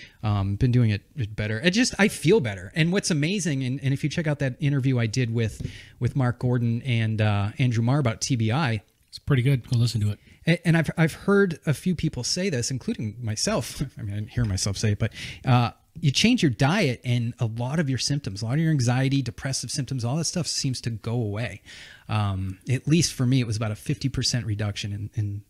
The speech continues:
Speaker 1: in, uh, symptoms. So, so if I'm out and about on a hike and you offer me a beer, I probably won't drink it, but don't take offense to it. It's my problem, not yours. Speaking about beer, uh, when I think about fasting, Joe Rogan does it too. Um, he does Sober October,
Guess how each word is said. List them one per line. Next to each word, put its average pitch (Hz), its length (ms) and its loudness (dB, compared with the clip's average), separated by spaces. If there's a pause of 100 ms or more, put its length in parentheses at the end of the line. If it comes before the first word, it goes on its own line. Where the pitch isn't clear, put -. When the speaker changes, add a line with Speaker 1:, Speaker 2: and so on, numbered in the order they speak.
Speaker 1:
in, 104 240 -6
uh, 110 200 -8 (400)
symptoms. 113 400 -4
So, 117 280 -2 (380)
so 165 140 4
if 151 120 4
I'm 190 140 6
out 190 160 4
and 160 60 2
about 143 380 2
on 143 120 0
a 113 40 -2
hike 151 320 -2
and 139 80 0
you 131 60 0
offer 131 160 -4
me 131 80 0
a 127 60 0
beer, 131 200 0
I - 40 -2
probably 113 340 -4
won't 110 140 -2
drink 110 260 -2
it, 113 120 -2
but 101 180 -4
don't 107 180 -2
take - 180 -4
offense 104 300 -6
to 120 80 -2
it. 110 40 -2
It's - 120 -8
my 139 240 4
problem, 135 480 0
not 120 180 0
yours. 120 180 2 (240)
Speaking 294 220 2
about 196 160 2
beer, 165 220 2 (100)
uh, 147 220 0 (100)
when 170 120 0
I 180 60 2
think 233 180 -4
about 208 180 -2
fasting, 151 640 -2
Joe 180 160 2
Rogan 165 260 2
does 107 180 0
it - 80 -8
too. 117 240 -2 (380)
Um, 117 340 2
he - 180 -2
does 214 200 2
Sober 151 340 2
October, 175 580 -2